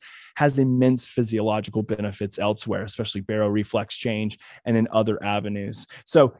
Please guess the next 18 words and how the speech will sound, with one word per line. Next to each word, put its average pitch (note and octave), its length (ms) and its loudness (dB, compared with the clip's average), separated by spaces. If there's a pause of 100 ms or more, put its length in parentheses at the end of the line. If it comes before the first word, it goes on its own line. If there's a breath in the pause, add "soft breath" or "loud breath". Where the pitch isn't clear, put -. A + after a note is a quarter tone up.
yes, D3 380 2
you C3 140 -2
can D#3+ 320 0
indeed F3 360 2
shift, - 840 0
uh, C3 160 8
respiratory B2+ 720 4
rate, B2+ 420 0 (240 loud breath)
but C3+ 380 6 (140)
not D3+ 360 4
to, D3 80 2
like, B2+ 200 4
six - 400 -6
or G#2 40 -2
four - 280 -10
breaths - 260 -14
per - 140 -16
minute. - 240 -18